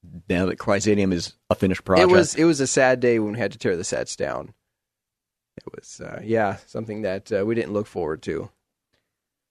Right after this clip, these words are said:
Speaker 1: So, Rick Lord, the writer and director of Cryzanium, you've basically been dragged kicking and screaming out of retirement, and yet you've worn so many hats over the years. Can you tell us what you enjoy most?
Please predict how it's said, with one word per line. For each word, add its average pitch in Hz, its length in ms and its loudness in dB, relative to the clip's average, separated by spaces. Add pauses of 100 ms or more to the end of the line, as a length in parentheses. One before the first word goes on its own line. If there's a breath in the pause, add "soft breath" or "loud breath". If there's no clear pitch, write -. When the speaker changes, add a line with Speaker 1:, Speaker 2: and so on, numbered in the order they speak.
Speaker 1:
So, 151 160 2
Rick 139 200 4
Lord, 131 340 4
the 113 180 6
writer 98 360 4
and 98 240 0
director 92 500 0
of 85 360 0
Cryzanium, 87 580 0
you've 120 200 -6
basically 139 420 2
been 117 340 4
dragged 107 600 4
kicking 117 320 0
and 104 100 2
screaming 107 720 2
out 95 180 2
of 90 140 -2
retirement, 85 580 0 (160)
and 113 200 4
yet 120 160 4
you've 107 160 2
worn 120 180 4
so 127 160 4
many 117 160 4
hats 104 380 2
over 92 240 2
the 90 100 -2
years. 87 280 0
Can 104 120 0
you 107 60 2
tell 233 160 2
us 220 100 -4
what 160 100 -2
you 143 80 4
enjoy 110 300 4
most? 92 640 0